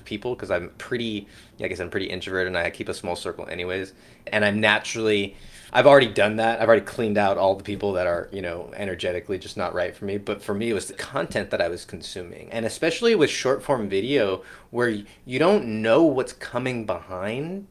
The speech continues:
the next thing. And so you're just, um, I'm like, it's this interesting thing on, in emotions, right? Because you just, you feel your emotions going like this and this,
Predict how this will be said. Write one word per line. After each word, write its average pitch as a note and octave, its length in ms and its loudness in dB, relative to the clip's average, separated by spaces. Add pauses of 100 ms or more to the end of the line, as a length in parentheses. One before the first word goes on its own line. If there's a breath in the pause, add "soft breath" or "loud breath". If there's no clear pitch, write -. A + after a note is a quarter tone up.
(120)
the A2 80 -6
next A#2 360 -4
thing. C#3 400 -4
And A2+ 180 -4
so A2+ 260 -2
you're A#2+ 280 0
just, G3+ 340 -8 (220 loud breath)
um, A2+ 180 -4
I'm C#3 240 2
like, A#2 280 -2 (160)
it's A#2 180 -8
this - 180 -6
interesting C3+ 680 -4
thing A#2+ 300 -4
on, G#2 160 -2
in G#2 160 -2
emotions, G#2 720 -2
right? A2+ 160 2
Because A2+ 360 -4 (240 loud breath)
you C3+ 140 -2
just, D3 260 0
you B2+ 80 -6
feel F3 640 6
your C3 160 2
emotions A#2 560 0
going D#3 380 0
like A#2+ 220 -2
this G#2 500 -4
and A2+ 160 -4
this, G#2+ 240 -4